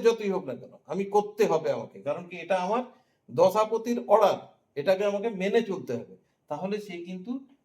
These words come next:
তখন জীবন ধারণের পদ্ধতিটা একটু পাল্টে ফেললে সে কিন্তু বেকার হলো না। আবার এখান দিয়ে এ হয়, আরও কিছু হয়, সেটা হলো কি পঞ্চম ভাব আছে, নবম ভাব আছে,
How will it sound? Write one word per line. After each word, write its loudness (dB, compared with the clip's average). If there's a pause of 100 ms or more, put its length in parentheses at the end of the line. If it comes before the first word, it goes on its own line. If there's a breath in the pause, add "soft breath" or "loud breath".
(160)
তখন -2 (520)
জীবন 0 (100)
ধারণের 2 (100)
পদ্ধতিটা 0
একটু -10
পাল্টে 0
ফেললে -2 (320)
সে -12
কিন্তু -8 (100)
বেকার 4
হলো -2
না। -16 (360)
আবার 8 (480)
এখান 2 (140)
দিয়ে 0
এ 0
হয়, 4 (340)
আরও 4
কিছু -6
হয়, 0 (140)
সেটা -2
হলো 0
কি -10 (120)
পঞ্চম 2 (100)
ভাব 4 (100)
আছে, -8 (640)
নবম 6
ভাব 6
আছে, -16